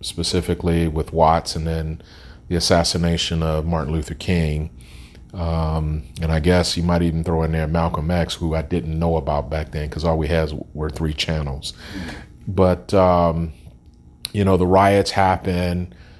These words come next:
uh, and it was mainly contained to the west side of Chicago. And, uh, unfortunately, a lot of residents got displaced from that side of town into our neighborhood. The street gang started,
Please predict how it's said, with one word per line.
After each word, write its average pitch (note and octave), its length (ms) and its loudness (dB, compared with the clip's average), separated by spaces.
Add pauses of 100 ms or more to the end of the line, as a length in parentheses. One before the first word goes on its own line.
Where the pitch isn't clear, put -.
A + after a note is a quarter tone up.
(220)
uh, E2+ 360 -2
and G2 200 2
it G2 80 6
was F#2 260 2
mainly G#2+ 400 4
contained F#2 580 -2
to - 100 -6
the E2+ 100 -2
west F2+ 360 0
side E2+ 360 4
of E2+ 160 -2
Chicago. E2 960 0 (500)
And, E2+ 800 0 (140)
uh, E2+ 320 -2
unfortunately, F2 1300 2
a F2 100 -2
lot F2 360 4
of F2 80 2
residents E2 500 -2
got D#2 300 -4
displaced E2 800 -2 (480)
from F2+ 180 0
that F2 200 2
side E2+ 320 2
of E2 80 -2
town E2+ 360 2
into D#2+ 240 -2
our E2 140 0
neighborhood. D#2+ 840 -2 (180)
The E2 180 -8
street F#2+ 340 0
gang E2 320 0
started, E2 760 0